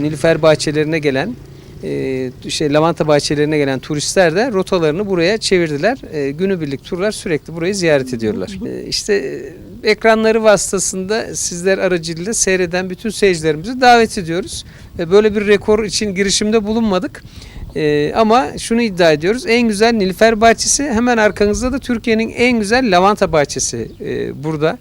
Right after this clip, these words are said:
Çünkü Akdağ manzaralı, Ege'nin en yüksek ikinci dağı ve göl manzaralı başka bir lavanta bahçesi de yok.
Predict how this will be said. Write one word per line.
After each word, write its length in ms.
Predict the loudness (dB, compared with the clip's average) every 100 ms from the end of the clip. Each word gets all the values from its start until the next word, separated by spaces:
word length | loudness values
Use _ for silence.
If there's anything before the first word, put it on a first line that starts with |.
| -14 -20 -12
Çünkü 260 | -8 -6
Akdağ 540 | 0 2 2 4 6 4
manzaralı, 560 | 2 -2 -2 -2 -2
Ege'nin 420 | -4 -2 -2 -4 -4
en 120 | -4
yüksek 360 | -4 -6 -10
ikinci 400 | -6 -2 0 2
dağı 240 | 6 6 4 -6 -20 -20 -4
ve 60 | -2
göl 300 | 4 6 6
manzaralı 520 | 4 2 2 0 2
başka 300 | 2 2 0
bir 80 | 2
lavanta 440 | 4 4 4 2
bahçesi 420 | 2 2 0 -2 0
de 60 |
yok. 160 | -2